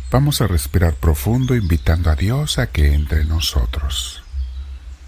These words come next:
Respira profundo, pídele al Espíritu Santo que venga. Dile: "Espíritu Divino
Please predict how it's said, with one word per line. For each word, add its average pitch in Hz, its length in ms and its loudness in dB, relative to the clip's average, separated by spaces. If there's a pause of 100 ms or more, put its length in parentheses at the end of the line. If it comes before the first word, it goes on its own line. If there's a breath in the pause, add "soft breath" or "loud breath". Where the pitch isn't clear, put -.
(1700)
Respira 78 400 0
profundo, 123 800 0
pídele 90 320 2
al 73 60 4
Espíritu 85 520 0
Santo 104 460 0
que - 100 -2
venga. 110 500 0 (1300 loud breath)
Dile: 82 220 2
"Espíritu 82 600 0
Divino 107 640 0